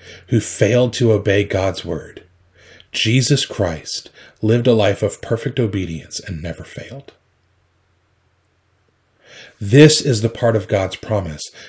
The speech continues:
that we have already seen fulfilled. But there's more. Because right now, as the scriptures tell us over and over, Jesus is seated at the right hand of God.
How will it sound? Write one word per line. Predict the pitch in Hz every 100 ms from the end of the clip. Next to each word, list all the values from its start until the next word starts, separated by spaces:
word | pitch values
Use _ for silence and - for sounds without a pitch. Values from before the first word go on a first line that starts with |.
| -
that | 117
we | 113
have | 107
already | 101 117 117 113
seen | 104 - 110 98 85
fulfilled. | 101 - 87 78 123 - _ _ _ _ _ _ _ _ _ _ _ _ _ _ _ _ _ -
But | 107
there's | 101 87
more. | 101 90 - _ _ _ _ _ _ _ _ - - - - - -
Because | - 110 104
right | 147 156
now, | 131 104 110
as | 120 107
the | 107
scriptures | - 139 - 135
tell | - 123 113
us | 101
over | 113 113
and | 117
over, | 104 95 87
Jesus | - 113 113 127
is | 127 -
seated | - 120 104
at | 101
the | 95
right | 90 110
hand | 110 107 110
of | -
God. | 90 82 -